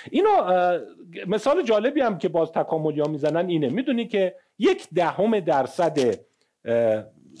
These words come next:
در واقع جانوران تو کل اقیانوسند و بیست و پنج درصدشون توی یک نوار باریکی هستند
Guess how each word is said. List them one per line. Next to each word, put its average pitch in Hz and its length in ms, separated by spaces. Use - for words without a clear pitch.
در 147 140
واقع 147 380
جانوران 160 600
تو 190 120
کل 202 300
اقیانوسند 123 840
و 202 80
بیست 202 260
و 202 40
پنج 294 360
درصدشون 180 680
توی 262 140
یک 339 280
نوار 156 840
باریکی 139 840
هستند 104 680